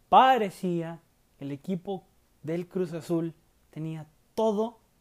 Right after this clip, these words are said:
todo en la mesa para llegar a la gran final.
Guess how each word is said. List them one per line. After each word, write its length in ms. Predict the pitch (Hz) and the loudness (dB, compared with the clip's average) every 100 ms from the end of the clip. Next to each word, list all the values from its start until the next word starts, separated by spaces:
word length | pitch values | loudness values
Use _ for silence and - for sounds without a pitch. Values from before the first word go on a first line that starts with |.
| _ _ _ _ _ | _ _ _ _ _
todo 340 | 247 262 247 | 4 6 2
en 140 | 220 | -2
la 60 | 185 | -2
mesa 480 | 196 214 - 208 - _ _ _ _ _ _ _ _ _ | -2 -2 -4 -12 -12 _ _ _ _ _ _ _ _ _
para 180 | 147 151 | -10 -6
llegar 480 | 151 147 190 196 - | -6 -2 -2 -2 -8
a 80 | 147 | -10
la 100 | 147 | -6
gran 300 | 156 165 151 | -4 -6 -6
final. 340 | 139 127 120 | -10 -12 -14